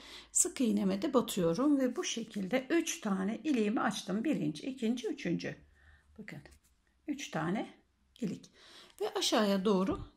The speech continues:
geçip, e, şu yan tarafımızı da tamamlayalım. Bunun için hemen yana şöyle giriyorum.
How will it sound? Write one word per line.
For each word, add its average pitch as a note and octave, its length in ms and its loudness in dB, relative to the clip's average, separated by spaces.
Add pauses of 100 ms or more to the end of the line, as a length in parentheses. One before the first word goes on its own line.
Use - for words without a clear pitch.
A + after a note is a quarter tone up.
geçip, - 480 0
e, G#3+ 220 2
şu A3 140 -2
yan D4 320 4
tarafımızı F3+ 640 0
da E4 120 -2
tamamlayalım. G3 800 2 (540)
Bunun D#4 140 8
için A#3+ 200 0
hemen A3+ 540 2
yana C#4 340 4
şöyle - 340 -2
giriyorum. C4 840 0